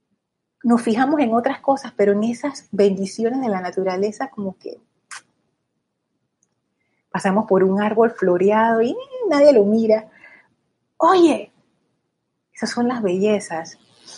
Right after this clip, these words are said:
Y así como pasamos por encima las bellezas del reino elemental, pasamos por encima las bellezas del reino humano también.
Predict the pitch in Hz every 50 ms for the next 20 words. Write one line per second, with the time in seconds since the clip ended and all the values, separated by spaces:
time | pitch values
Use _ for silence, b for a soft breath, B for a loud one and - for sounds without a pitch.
0 | B B B 190 190 190 - 226 220 254 269 - - 185 180 - 202 226 247 240
1 | - 190 185 175 175 - - 196 202 226 233 214 190 180 170 165 175 180 185 -
2 | 233 233 233 - - b b b b b b b _ - 185 180 170 175 190 202
3 | 208 226 240 226 208 185 175 165 170 - 220 220 196 190 - 180 - - 196 220
4 | 233 - 214 202 185 190 - 196 208 233 233 208 190 185 175 175 180 190 - 220
5 | 220 202 185 - 196 196 202 214 214 214 208 214 240 233 220 196 175 - 156 156
6 | 151 151 156 151 - - -